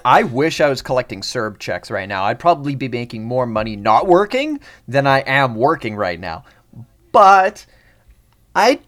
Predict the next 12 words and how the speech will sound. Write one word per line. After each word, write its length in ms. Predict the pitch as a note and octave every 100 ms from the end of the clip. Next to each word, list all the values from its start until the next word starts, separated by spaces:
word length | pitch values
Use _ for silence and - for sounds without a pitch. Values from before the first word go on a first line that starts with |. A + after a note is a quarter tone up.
| _ -
don't 340 | A3 A#3+ -
like 340 | D3 D3 F#3 -
income 320 | E3+ G#3+ A#2+
tax. 360 | - G#2 - -
<laughs> 100 | F#3+ A3+ C#4+ - C#4 - D4+ C4+ -
And 220 | C4 A3
I'm 120 | A#3 A#3+
below 400 | G3+ F#3+ G#3 G3+
the 100 | E3+
poverty 340 | D3 D#3 E3
line, 280 | F3 F3 F#3+
so 340 | D3 B2+ A#2